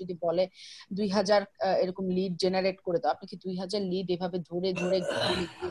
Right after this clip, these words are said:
search করে করে পারবেন? Possible? অবশ্যই possible।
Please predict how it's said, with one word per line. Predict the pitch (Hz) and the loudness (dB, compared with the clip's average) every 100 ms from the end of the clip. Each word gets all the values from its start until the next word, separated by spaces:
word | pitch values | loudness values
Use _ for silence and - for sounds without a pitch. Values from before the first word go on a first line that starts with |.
| - | -4
search | 170 - | -4 -4
করে | - 185 | -8 -4
করে | 208 208 | -4 2
পারবেন? | 214 214 214 156 _ _ _ _ _ - _ _ _ _ _ - _ _ - - - - - - - | 4 4 2 0 _ _ _ _ _ -20 _ _ _ _ _ -20 _ _ -20 -20 -20 -20 -20 -20 0
Possible? | 180 190 240 240 151 - _ _ _ _ _ _ _ _ _ _ _ _ _ _ _ _ _ - - _ _ | 0 2 4 4 4 -6 _ _ _ _ _ _ _ _ _ _ _ _ _ _ _ _ _ -20 -20 _ _
অবশ্যই | 165 180 - 208 | -6 -4 -2 0
possible। | 175 170 170 190 | 0 -2 0 0